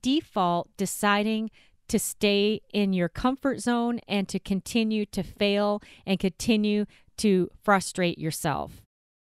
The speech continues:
Does that make sense? You can't get out of it. You are making a decision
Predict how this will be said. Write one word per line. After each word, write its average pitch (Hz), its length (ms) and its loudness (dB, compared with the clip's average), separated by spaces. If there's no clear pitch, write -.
Does 185 80 -4
that 208 140 2
make 220 140 0
sense? 254 520 0
You 220 100 2
can't 254 240 2
get 233 140 2
out 202 160 4
of 185 100 -2
it. 127 200 0
You 240 220 6
are 214 120 6
making 285 460 2
a 294 60 0
decision 196 960 0